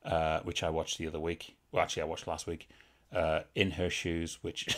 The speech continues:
<laughs> bizarrely I also watched again last week. And, uh, Eight Mile, which I didn't watch last week. But he was, uh, a-, an absolutely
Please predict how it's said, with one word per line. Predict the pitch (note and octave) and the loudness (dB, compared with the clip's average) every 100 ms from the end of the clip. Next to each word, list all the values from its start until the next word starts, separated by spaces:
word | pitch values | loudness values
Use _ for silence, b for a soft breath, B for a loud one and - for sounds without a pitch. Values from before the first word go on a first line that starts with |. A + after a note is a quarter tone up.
| - | -4
<laughs> | - | -6
bizarrely | F#2+ G2 F#2 F#2 F2 | 2 8 8 8 4
I | F2 | 2
also | F#2 - F#2 | 2 2 4
watched | F2+ - - | 2 2 2
again | F2+ E2+ | 2 0
last | F2 F#2 | -2 -4
week. | F#2 F2 - B B B B B _ | -2 -4 -6 B B B B B _
And, | F#2 E2+ E2 E2 | 2 4 4 4
uh, | E2 - | 4 6
Eight | B2+ | 4
Mile, | B2+ A2 G2 E2+ | 6 4 4 0
which | A#2+ G2 F#2+ | -4 -4 0
I | E2 | 0
didn't | D#2+ F2 - - | 0 -2 -4 -10
watch | G2 - - | -8 -8 -10
last | - - - | -8 -8 -8
week. | - - B B B - | -14 -18 B B B -4
But | - - | -2 0
he | F2+ F#2 | -2 -2
was, | F2 E2+ D#2+ E2+ | 0 0 -2 -2
uh, | D#2+ F#2 F2+ F2 G2 | -2 -2 -2 -4 -4
a-, | |
an | F2+ | -4
absolutely | E2+ - F2+ E2 | -4 -6 -8 -10